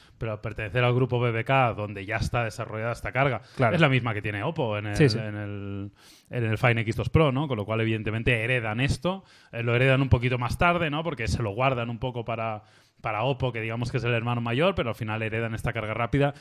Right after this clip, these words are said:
Speaker 1: y va a ser una auténtica maravilla, porque a mí la verdad que me parece fundamental.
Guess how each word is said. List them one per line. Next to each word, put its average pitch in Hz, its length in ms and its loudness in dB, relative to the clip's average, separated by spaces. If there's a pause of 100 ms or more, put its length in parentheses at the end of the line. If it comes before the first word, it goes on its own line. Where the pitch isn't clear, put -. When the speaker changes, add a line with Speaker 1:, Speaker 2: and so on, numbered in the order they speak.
(120)
Speaker 1:
y 139 120 -4
va 113 80 0
a - 20 2
ser 123 160 4
una 127 80 4
auténtica 120 400 2
maravilla, 107 480 -2
porque 101 160 -6
a 98 40 -6
mí 107 120 -2
la 107 80 2
verdad 107 160 0
que 113 80 -2
me 110 100 -4
parece 101 300 -4
fundamental. 107 680 2